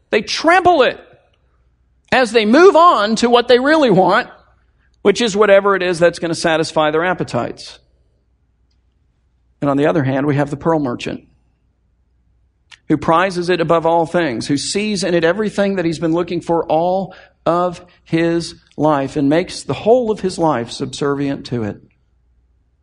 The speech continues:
And Jesus is coming and saying, "Look, you know, when you're dealing with the people in your office and your family, so you need to be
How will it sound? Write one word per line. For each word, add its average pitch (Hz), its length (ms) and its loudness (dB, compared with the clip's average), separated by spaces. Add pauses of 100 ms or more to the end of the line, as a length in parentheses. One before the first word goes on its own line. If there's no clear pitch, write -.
(840)
And 147 120 -2
Jesus 180 380 -2
is 143 100 -6
coming 170 320 0
and 143 120 -4
saying, 143 260 -2
"Look, 143 240 -2
you 170 60 -4
know, 160 100 0
when 156 160 -4
you're 139 140 -4
dealing 208 500 -2
with 143 160 -2
the 143 80 -8
people 147 320 -4
in 139 100 -2
your 170 200 0
office 139 400 -2
and 139 100 -2
your 139 80 -2
family, 151 300 -4
so - 120 -8
you 170 200 -6
need 226 260 0
to 202 60 -4
be 151 340 -2